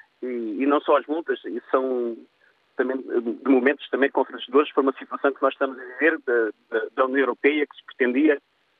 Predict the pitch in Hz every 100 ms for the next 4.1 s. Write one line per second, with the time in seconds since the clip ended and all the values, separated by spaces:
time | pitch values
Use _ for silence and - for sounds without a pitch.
0 | _ _ _ - - 147 - - 247 269
1 | - - 233 - 147 - _ _ _ _
2 | _ _ _ _ - 180 220 254 254 208
3 | 202 180 196 208 190 180 170 - 147 135